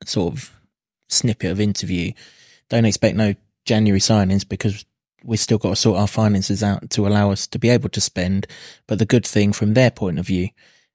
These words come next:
and actually hearing him speak, I kinda hope that they do all right for themselves because they're obviously trying to do it the right way now. The good thing from their point of view is they've got enough points with the players that they've got that they're not gonna be in any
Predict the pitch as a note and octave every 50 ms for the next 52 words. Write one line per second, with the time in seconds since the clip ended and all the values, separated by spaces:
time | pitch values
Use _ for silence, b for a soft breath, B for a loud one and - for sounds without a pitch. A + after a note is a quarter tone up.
0 | _ _ _ - B2 C3 D3 A#2+ - - - G#2 G#2 G2+ G2 G#2 - _ - -
1 | C#3+ C#3 A#2+ F#2+ F2+ F#2 F#2 F#2+ F#2+ - - - G2 F#2+ - G2 G2+ - A#2 G#2+
2 | G#2 G2 G2 G#2+ G#2 - G2 F#2 G#2 G#2+ G2+ G2 - G#2+ G#2 G2+ G2+ G#2+ G#2 G2+
3 | - - G#2 G#2 A2 G#2 G2+ - - G#2 G#2+ A2 - - G#2 - - F#2+ - G#2
4 | G2+ G#2 G2+ - - - G#2+ G2 F#2+ - - A2+ G2+ G2+ G#2 F#2 - G2 - -
5 | G2+ G2+ G2+ G2 F2 D#2+ G2+ G2+ G#2 G#2 G#2 A2 A2+ A#2 B B B B B B
6 | B B B B B B B _ - A#2+ A2 A#2 - - A#2+ - - G#2+ G2+ G2+
7 | - G#2+ G#2 G#2+ G#2 F#2+ - A2 G2+ F2+ F2 - G2 G2 - - G2+ G2 - A#2
8 | D#2+ G#2 G2+ F#2+ - - - A#2 G2+ F#2+ F2 - - _ _ _ - A2 E2+ -
9 | - - - G#2+ F#2+ F#2+ - - F#2 D2 G2 - - - - A2+ F#2 - - -
10 | - - D#3+ F#3 G3+ G3 G3 - - - G3+ G3 - G3+ G3+ F#3+ G3 F#2+ F#3 F#2+
11 | G2 -